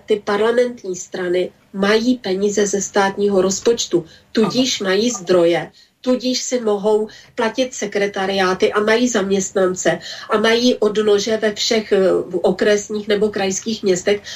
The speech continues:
Speaker 1: a vypadá to, že jsou to masové strany. A pak samozřejmě si můžou zaplatit ty lidi. V tom je ten optický model, kdežto ty neparlamentní strany, ty nemají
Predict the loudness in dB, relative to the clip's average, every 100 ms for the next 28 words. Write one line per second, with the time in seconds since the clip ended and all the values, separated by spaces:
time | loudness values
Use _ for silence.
0 | -14 -2 2 4 2 0 -2 0 -2 -2
1 | 0 0 0 -2 -2 -4 -2 0 2 0
2 | -4 0 2 2 2 -4 -12 -6 -2 -2
3 | 0 2 2 2 0 -2 -2 -2 2 2
4 | 2 -2 -4 -2 -2 -4 -2 2 2 2
5 | -2 -4 -20 -20 _ -20 -2 0 2 0
6 | 0 -2 0 -4 0 0 0 -8 -2 -2
7 | 0 -4 -2 0 0 2 0 2 0 0
8 | -12 -10 -4 -2 -2 0 2 2 0 -2
9 | -8 -8 -6 -4 -2 0 2 4 4 2
10 | 0